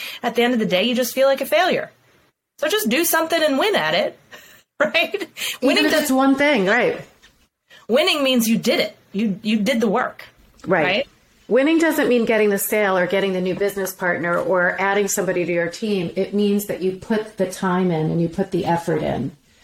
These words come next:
Speaker 2: That's right. Yeah. And the results will come.
Speaker 1: Absolutely.
Speaker 2: You can't, you cannot,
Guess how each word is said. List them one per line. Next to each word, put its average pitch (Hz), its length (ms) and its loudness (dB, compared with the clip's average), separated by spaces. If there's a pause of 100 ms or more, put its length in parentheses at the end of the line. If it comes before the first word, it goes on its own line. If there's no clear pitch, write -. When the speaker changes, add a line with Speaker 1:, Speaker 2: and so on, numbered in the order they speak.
(420)
Speaker 2:
That's 185 260 -2
right. 147 260 -2 (340)
Yeah. 143 220 0
And 202 140 0
the 233 60 2
results 247 500 0
will 247 120 -2
come. 175 440 -4 (460)
Speaker 1:
Absolutely. 214 480 -2
Speaker 2:
You 185 60 -4
can't, 320 360 2
you 220 120 0
cannot, 226 1040 0